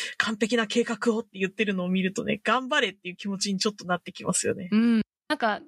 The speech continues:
Speaker 2: 謎にこう犯人を応援したくなる作品ですよね。
Speaker 1: いろんな意味で応援したいよね。ちょっとあの、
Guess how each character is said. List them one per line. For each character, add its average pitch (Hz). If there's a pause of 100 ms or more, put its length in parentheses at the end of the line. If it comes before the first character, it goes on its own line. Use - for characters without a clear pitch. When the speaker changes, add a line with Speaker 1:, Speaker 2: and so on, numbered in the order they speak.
(120)
Speaker 2:
謎 262
に 349
こ 330
う -
犯 339
人 226
を - (500)
応 269
援 269
し -
た 262
く 254
な 254
る 202
作 180
品 175
で -
す -
よ -
ね。 190 (400)
Speaker 1:
い -
ろ 427
ん 539
な 571
意 -
味 311
で 214
応 208
援 220
し -
た 247
い 208
よ 190
ね。 180
ち -
ょ 349
っ -
と 226
あ 208
の、 185